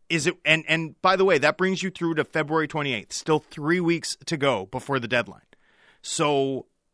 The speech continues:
has this team done enough to earn a look through those ten games? For me, it's pretty close.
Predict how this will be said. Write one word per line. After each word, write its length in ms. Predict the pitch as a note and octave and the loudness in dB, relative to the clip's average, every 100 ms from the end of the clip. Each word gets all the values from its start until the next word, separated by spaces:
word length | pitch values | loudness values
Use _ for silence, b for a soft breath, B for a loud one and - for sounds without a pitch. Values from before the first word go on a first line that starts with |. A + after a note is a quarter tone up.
| _ _ - | _ _ -4
has 300 | E3+ F#3+ F3+ | 2 2 2
this 180 | G#3+ | -4
team 240 | - G#3 G3 | -2 -2 0
done 160 | E3+ | 0
enough 300 | D3 C#3 C#3+ - | 2 0 0 -4
to 120 | - D3 | -10 -4
earn 580 | D3 C#3+ B2+ A#2+ A#2 - _ _ _ _ _ | -2 0 -2 -2 -6 -10 _ _ _ _ _
a 100 | C#3 | 0
look 320 | D3 C#3 C#3+ - | 0 0 -2 -4
through 220 | D3 C#3+ | -4 -2
those 240 | C3 B2+ | 0 -2
ten 260 | D3+ C#3 B2+ | -4 -4 -2
games? 640 | A#2 B2+ G3 D4 - - _ _ _ _ _ - | -4 -4 -6 -8 -10 -12 _ _ _ _ _ -6
For 160 | D#3+ | -4
me, 340 | D#3+ F3 F3+ F3 | 0 2 2 0
it's 200 | - C#3+ | -2 -8
pretty 240 | - D#3 | -4 -4
close. 420 | - G#2+ E2+ - | -4 -6 -8 -12